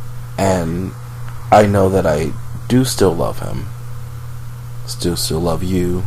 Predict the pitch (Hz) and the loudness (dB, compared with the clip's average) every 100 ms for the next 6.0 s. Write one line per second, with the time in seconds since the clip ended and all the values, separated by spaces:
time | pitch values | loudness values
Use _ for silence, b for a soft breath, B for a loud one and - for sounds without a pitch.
0 | - - 71 - 65 - - - - B | -2 -2 -2 -4 -6 -6 -8 -8 -8 B
1 | B B B B B - - - - - | B B B B B -6 -4 -4 -4 -6
2 | - 98 92 92 - 87 71 87 87 85 | 2 4 4 2 2 2 4 4 2 2
3 | 76 87 - - 85 - 67 73 85 - | 0 0 0 0 -2 -2 -4 -4 -4 -4
4 | - - - - - - - - 82 - | -4 -6 -8 -12 -12 -10 -6 -4 -4 -2
5 | - 87 - 76 78 82 78 76 76 - | -2 -2 -2 -2 -2 -2 -2 -2 -4 -4